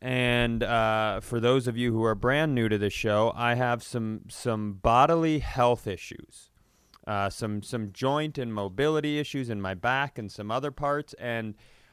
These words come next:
I, I deal with a lot of morning stiffness, and not the fun kind that they're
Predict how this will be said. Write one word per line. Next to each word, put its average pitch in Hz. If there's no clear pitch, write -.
I, 131
I 139
deal 135
with 165
a 135
lot 113
of 117
morning 147
stiffness, -
and 120
not 147
the 127
fun 147
kind 101
that 113
they're 117